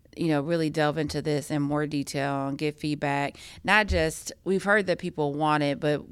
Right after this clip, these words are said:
what does that mean when you say you want Wi-Fi? Um, you know, is it something that's compatible with our fleet in terms of the installation?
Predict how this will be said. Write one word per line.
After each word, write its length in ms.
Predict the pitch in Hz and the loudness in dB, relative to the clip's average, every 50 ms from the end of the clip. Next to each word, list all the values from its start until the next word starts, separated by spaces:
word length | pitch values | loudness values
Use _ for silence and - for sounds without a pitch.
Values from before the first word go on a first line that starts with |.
| 113 - | -18 -18
what 360 | - - - 165 180 185 170 | -14 -10 -2 0 2 2 2
does 140 | 175 160 147 | 0 -2 2
that 240 | 151 135 127 123 | 2 2 2 2
mean 380 | 131 143 135 - - - - - - | 0 -4 -4 -4 -6 -8 -8 -8 -4
when 140 | 151 151 147 | -4 -2 -2
you 80 | 147 | -2
say 200 | 147 - 151 147 | -2 0 -2 0
you 140 | 147 147 147 | 0 0 -2
want 180 | 143 147 139 - | -2 -2 -2 -2
Wi-Fi? 760 | 143 139 135 139 151 - 143 139 135 135 135 135 131 131 - - - - - - - - - | -2 -2 -2 -2 -4 -4 -2 -2 0 0 0 -2 -4 -6 -8 -12 -20 -20 -20 -20 -18 -8 -4
Um, 640 | 156 151 147 139 135 135 135 131 127 127 - - - - | -2 0 0 2 0 0 0 -2 -2 -4 -6 -8 -8 -6
you 100 | - 160 | -4 -2
know, 180 | 143 139 131 - | -2 -2 -2 -2
is 280 | - - 175 170 165 | -2 -2 -2 -2 0
it 160 | 175 165 147 - | -2 -2 -2 -2
something 400 | - 170 151 147 - 156 147 143 | -4 -4 -4 -4 -2 -4 -2 -2
that's 240 | 143 135 131 - | -2 -2 -2 -4
compatible 640 | - - 147 - - 160 151 143 143 143 139 135 131 | -6 -8 -8 -6 -2 0 0 0 0 0 0 0 0
with 160 | 139 139 - - | -2 -4 -4 -4
our 220 | - 123 135 120 | -4 -4 -4 -4
fleet 400 | - - - 160 156 147 143 - | -6 -6 -6 -2 -2 -2 -2 -2
in 120 | - 120 - | -6 -6 -6
terms 260 | - 147 147 143 147 | -6 -6 -6 -4 -6
of 100 | 139 131 | -6 -6
the 140 | - - - | -6 -4 -4
installation? 920 | 139 139 - - 139 127 135 143 151 147 - - 147 143 139 139 135 | -4 -4 -6 -6 -6 -4 -2 -2 -2 -2 -4 -4 -4 -2 -2 -2 -4